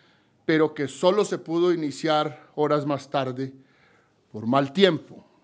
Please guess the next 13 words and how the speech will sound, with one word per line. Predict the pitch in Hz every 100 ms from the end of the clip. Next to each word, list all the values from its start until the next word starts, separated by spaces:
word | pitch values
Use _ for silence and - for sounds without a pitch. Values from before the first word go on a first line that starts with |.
| _ _ -
mala | 151 151 160
meteorología, | 151 156 165 170 147 139 131 120 139 143 143 - _ _ _ _ _
como | - 123 120
lo | 117 120
ha | 127
reiterado | 131 135 127 127 120 120 120 123 123 - - _ -
nuestro | 120 - 120
Servicio | 117 117 123 123 131
Meteorológico | 123 120 113 117 110 120 120
de | 113
la |
Fuerza | 113 127 123 123
Aérea. | 117 110 _